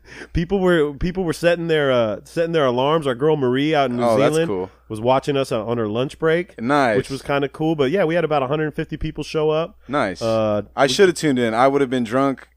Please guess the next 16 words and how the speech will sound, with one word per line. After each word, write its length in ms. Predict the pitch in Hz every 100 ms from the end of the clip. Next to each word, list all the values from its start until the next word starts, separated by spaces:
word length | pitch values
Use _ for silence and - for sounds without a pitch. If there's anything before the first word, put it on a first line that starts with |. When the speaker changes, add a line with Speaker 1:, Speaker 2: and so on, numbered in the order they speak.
| _
Speaker 2:
uh, 200 | 110 113
on 200 | 101 127
the 40 | 127
island. 360 | 120 123 123 117
That 80 |
would 80 | 113
have 60 | 113
been 120 | 107
fun. 340 | - 113 117 113
Speaker 1:
That 80 |
would 80 | 160
have 60 | 160
been 80 | 170
awesome. 360 | 185 180 90 95
Speaker 2:
I, 260 | 113 117
uh, 400 | 113 110 104 101